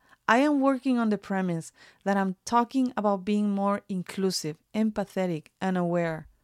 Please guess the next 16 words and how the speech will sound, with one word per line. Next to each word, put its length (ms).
Our 220
interactions 640
with 220
people 340
of 140
diverse 440
abilities 720
are 160
an 140
integral 500
part 300
of 160
creating 400
a 80
more 220
inclusive 520